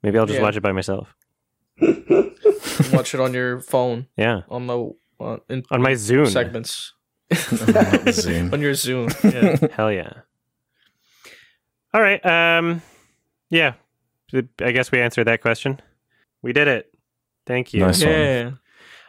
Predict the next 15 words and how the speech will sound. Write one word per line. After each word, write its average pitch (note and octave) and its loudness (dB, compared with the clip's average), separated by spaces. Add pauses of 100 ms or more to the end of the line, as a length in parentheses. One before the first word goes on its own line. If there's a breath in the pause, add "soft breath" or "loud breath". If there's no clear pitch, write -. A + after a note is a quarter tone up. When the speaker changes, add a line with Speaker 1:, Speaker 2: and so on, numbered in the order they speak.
(100)
Speaker 1:
Uh, C3+ 2
Speaker 2:
Good C#3 -16
Speaker 1:
so D3+ 2
I D3 4
Speaker 2:
stuff. B2 -2
Speaker 1:
believe F3 2 (840)
it C3 -2
is B2+ -4
time C#3 0
for C#3+ -4
the B2 0
film D3 2
recommendation C3 2
from A2 -2
Alex. G#2 -4